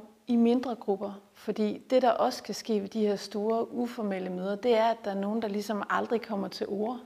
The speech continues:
Der er jo ligesom kun en eller to, der sådan kan snakke ad gangen på de her virtuelle møder, så, så der er meget nemt,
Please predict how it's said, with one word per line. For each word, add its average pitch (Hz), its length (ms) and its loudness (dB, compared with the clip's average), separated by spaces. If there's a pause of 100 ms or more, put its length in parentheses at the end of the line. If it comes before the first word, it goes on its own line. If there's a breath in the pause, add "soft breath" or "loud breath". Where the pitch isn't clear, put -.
(140)
Der 202 60 2
er 202 60 4
jo 208 60 2
ligesom 226 260 0
kun 226 300 0
en 233 340 0
eller 180 160 -2
to, 220 260 -2
der 208 100 0
sådan 214 200 -2
kan 214 120 -4
snakke 220 340 -2
ad - 60 -2
gangen 226 360 0
på 208 60 -8
de 196 100 -6
her 196 140 0
virtuelle 196 540 -4
møder, 196 300 -4
så, 220 220 0 (500 loud breath)
så - 160 -8
der 208 100 6
er 214 80 6
meget 220 320 4
nemt, 254 580 2